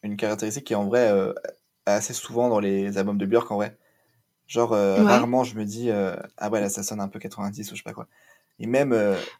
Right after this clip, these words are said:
Speaker 1: dans
Speaker 2: Ouais.
Speaker 1: les al-, même ces albums, genre de, plus genre de deux mille quinze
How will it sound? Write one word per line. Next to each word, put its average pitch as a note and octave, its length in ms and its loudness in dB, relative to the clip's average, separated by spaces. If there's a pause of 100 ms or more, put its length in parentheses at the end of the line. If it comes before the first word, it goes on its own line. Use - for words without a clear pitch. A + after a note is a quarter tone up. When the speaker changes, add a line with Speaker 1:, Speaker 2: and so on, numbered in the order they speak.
Speaker 1:
dans A2 100 0
Speaker 2:
Ouais. A2 60 0
Speaker 1:
les G#2+ 140 -4
al-, G#2 140 0
même B2+ 200 -2
ces B2 160 -4
albums, A2+ 260 0
genre G#2 140 -4
de, G#2 160 -4 (280)
plus A#2 240 -10
genre G#2 180 0
de G#2 100 -4
deux A2 80 2
mille G2+ 160 -2
quinze C3 340 0